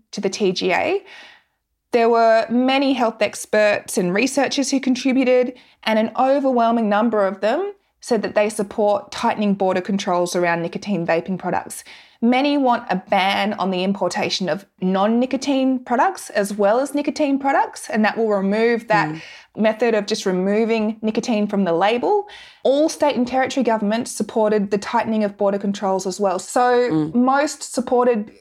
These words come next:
Speaker 1: closing the personal importation scheme, where you can bring in e-cigarettes and order them for your own personal use, and that the only way to get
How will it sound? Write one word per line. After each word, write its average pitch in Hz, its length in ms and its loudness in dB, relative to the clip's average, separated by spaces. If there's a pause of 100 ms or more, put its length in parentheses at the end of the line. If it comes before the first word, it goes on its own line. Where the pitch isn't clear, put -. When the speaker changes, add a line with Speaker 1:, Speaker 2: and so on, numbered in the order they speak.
(100)
Speaker 1:
closing 254 720 0
the 294 80 2
personal 269 440 -2
importation 233 640 -2
scheme, 311 380 -2
where 220 100 2
you 185 100 -2
can 190 280 -4 (680)
bring 214 180 2
in 220 300 0 (460)
e-cigarettes 233 580 0
and 226 80 0
order 220 220 0
them 214 440 -2 (200)
for 226 160 0
your - 200 0
own 208 200 0
personal 214 440 -2
use, 302 460 -2 (420)
and 240 460 0 (680)
that 208 360 -2 (320)
the - 180 -2
only 320 340 2
way 233 480 2
to 202 120 -8
get 202 480 -2